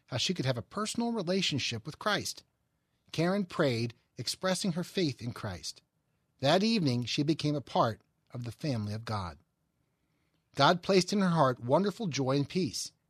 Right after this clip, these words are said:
He also surrounded her with people who loved her and were committed to helping her be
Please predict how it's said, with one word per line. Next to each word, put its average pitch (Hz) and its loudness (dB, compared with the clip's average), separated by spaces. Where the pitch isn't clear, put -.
He 147 2
also 196 4
surrounded 175 0
her 123 -4
with 117 -8
people 185 -4
who 127 -2
loved 175 -4
her 107 -4
and 123 0
were 117 -2
committed 170 0
to 120 -4
helping 175 -6
her 117 -4
be 110 -6